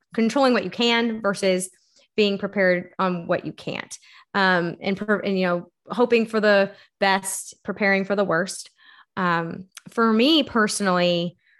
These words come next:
starting my business, I started my business in twenty nineteen. Um,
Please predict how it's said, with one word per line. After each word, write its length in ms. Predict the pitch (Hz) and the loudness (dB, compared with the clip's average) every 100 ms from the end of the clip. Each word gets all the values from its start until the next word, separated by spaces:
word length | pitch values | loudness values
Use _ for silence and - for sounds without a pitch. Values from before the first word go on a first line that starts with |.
| _ - | _ -14
starting 520 | - 208 220 208 185 | 0 2 4 2 2
my 200 | 185 196 | 2 4
business, 360 | 185 180 170 - | 2 0 -4 -2
I 120 | 220 | -2
started 400 | 226 285 294 285 | 0 2 4 4
my 160 | 262 226 | 4 4
business 460 | 202 196 202 196 | 2 2 -2 -2
in 140 | 190 190 | -4 -6
twenty 1120 | - - 208 208 - 220 214 208 208 208 - _ _ _ _ _ _ _ _ _ - | -8 -2 0 0 -2 -4 -2 0 0 0 -4 _ _ _ _ _ _ _ _ _ -6
nineteen. 1080 | 196 196 190 190 - - 165 - - 220 - _ _ _ _ - | 0 2 2 -2 -10 -8 -8 -8 -10 -12 -14 _ _ _ _ -4
Um, 600 | 214 208 196 180 175 175 | 0 4 4 2 0 -6